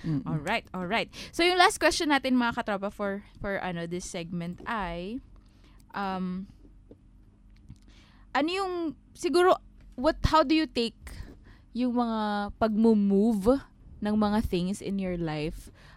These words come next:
Speaker 2: um, for the benefit of others? Or siguro, ano yung mga movable things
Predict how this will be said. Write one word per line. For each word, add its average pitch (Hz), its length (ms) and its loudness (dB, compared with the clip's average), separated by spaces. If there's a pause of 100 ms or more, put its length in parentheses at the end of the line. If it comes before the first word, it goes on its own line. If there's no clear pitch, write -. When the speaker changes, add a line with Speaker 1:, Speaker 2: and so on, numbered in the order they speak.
Speaker 2:
um, 185 240 -2
for 208 160 -2
the 208 160 -2
benefit 190 400 -4
of 165 160 -12
others? 151 400 -6
Or 240 160 0
siguro, 285 320 2
ano 262 160 8
yung 277 160 8
mga 254 160 6
movable 208 640 6
things 165 640 -10